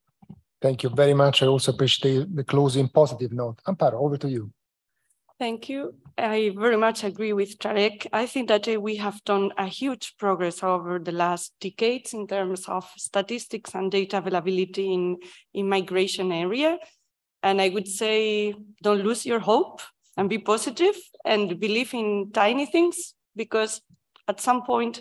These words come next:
Speaker 2: they become big.
Speaker 1: Thank you so much. And Inkeri, over to you.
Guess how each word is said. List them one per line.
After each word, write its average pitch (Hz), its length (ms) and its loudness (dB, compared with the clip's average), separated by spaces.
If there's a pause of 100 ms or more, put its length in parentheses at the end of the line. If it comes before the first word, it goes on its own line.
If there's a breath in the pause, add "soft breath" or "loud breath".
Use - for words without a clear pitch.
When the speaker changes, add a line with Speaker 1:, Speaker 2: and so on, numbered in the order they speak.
Speaker 2:
they 202 160 0
become 175 340 -4
big. 156 140 -8 (2000)
Speaker 1:
Thank 139 220 2
you 143 100 6
so 139 220 2
much. 127 420 2 (200)
And 151 300 6 (120)
Inkeri, 143 460 4 (100)
over 156 160 6
to 151 120 6
you. 127 280 6